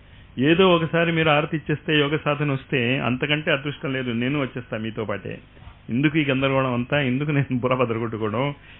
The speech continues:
ఈ గురువులందరూ ఎందుకు ఉపాసనలు చేయటం, తపశ్చర్యలు చేయటం? అంచేత మీకు నిజంగా విషయం నేర్చుకోవాలని ఉంటే వెల్కమ్.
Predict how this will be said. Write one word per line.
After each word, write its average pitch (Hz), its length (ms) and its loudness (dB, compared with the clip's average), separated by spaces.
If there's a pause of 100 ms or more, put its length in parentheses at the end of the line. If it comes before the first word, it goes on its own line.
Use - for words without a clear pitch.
(140)
ఈ 127 80 0
గురువులందరూ 139 560 0
ఎందుకు 135 560 -2
ఉపాసనలు 123 580 0
చేయటం, 117 420 -2
తపశ్చర్యలు 113 640 -4
చేయటం? 107 300 -8 (680)
అంచేత 170 200 -2
మీకు 175 220 -2
నిజంగా 170 480 -2
విషయం 175 360 -4
నేర్చుకోవాలని 123 600 -6
ఉంటే 110 380 -6 (600)
వెల్కమ్. 123 380 0